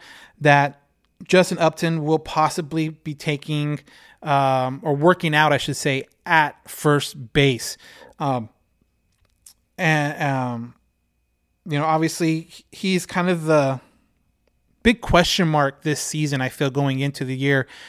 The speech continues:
Where is he gonna play? What is his role gonna be? What is, um, uh, this season? I, and I don't know. I, you know, obviously, I think Upton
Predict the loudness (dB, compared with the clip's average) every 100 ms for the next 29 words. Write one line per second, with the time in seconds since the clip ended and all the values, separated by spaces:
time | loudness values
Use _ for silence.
0 | -20 -2 6 8 8 4 0 0 0 2
1 | 2 4 4 2 -2 0 2 2 2 -2
2 | -4 -4 2 2 2 0 2 2 0 -10
3 | -20 -20 -20 _ 0 4 6 4 2 -4
4 | -10 _ _ _ _ _ _ _ _ _
5 | _ _ _ _ _ _ _ _ _ _
6 | -2 -2 -2 -6 -2 0 0 -4 -4 -2
7 | -2 -4 -4 0 4 4 4 2 2 -4
8 | -16 -20 -20 _ -6 -6 -4 0 0 -2
9 | -6 2 4 4 2 -2 0 -2 -4 _
10 | _ _ _ _ _ 0 0 -2 -2